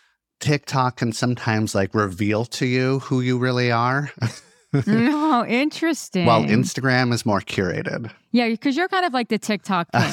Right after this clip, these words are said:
Speaker 2: king.
Speaker 1: right,
Speaker 2: <laughs>
Speaker 1: yeah, that's where I got started.
Speaker 2: Well, in that space, you know, even though I'm on TikTok, it's just not where a lot of my focus has been. But yes, it would seem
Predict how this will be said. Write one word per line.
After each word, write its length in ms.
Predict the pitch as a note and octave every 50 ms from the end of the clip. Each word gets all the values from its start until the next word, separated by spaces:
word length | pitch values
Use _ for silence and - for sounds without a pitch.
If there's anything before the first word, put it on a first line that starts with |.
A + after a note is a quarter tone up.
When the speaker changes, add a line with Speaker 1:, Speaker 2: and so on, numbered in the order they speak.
| - -
Speaker 2:
king. 100 | - A#2+
Speaker 1:
right, 260 | B2 A#2 A2 G#2 F#2
Speaker 2:
<laughs> 60 | - -
Speaker 1:
yeah, 220 | - F#2+ E2+ D#2+
that's 260 | - G2+ G#2+ G#2 - -
where 160 | A2+ G2+ G2
I 140 | F#2+ F#2+ F#2+
got 280 | F2+ G2 F#2+ F#2 - -
started. 220 | - F#2+ F2 - A#3+
Speaker 2:
Well, 120 | A#3+ A#3 A#3
in 80 | A3+
that 220 | A3+ A3+ A3 G#3 -
space, 440 | - - A3+ G#3 F3 D3+ D#3+ - -
you 80 | G3
know, 80 | F#3 E3+
even 220 | D#3 G3+ G3 A3
though 80 | A3 G#3
I'm 160 | F#3+ F3+ F3
on 200 | - E3 E3+ E3
TikTok, 440 | - - F#3 - - F#3+ E3 D#3+ D#3 - -
it's 240 | D#3+ D3+ - -
just 260 | - - F3+ D#3+ - E3+
not 260 | D#3+ E3 D#3 D3+ -
where 280 | E3 E3 D#3+ D#3+ D3+ - -
a 80 | - D#3+
lot 160 | E3 D3+ D3+
of 60 | D3
my 120 | D3+ D3+
focus 480 | D#3 - - F#3 D#3+ D#3 - F3+ E3 -
has 160 | E3+ D#3+ D3
been. 220 | - F3 C#3 C#3+ D3+
But 160 | D3 E3+ - - -
yes, 380 | F3 F#3 F3 C#3+ D3 - - -
it 140 | F3 F#3+ E3
would 180 | G3+ F#3+ -
seem 640 | - - - G#3+ G#3 F#3+ E3+ D#3+ D#3 C#3 G#2+ E3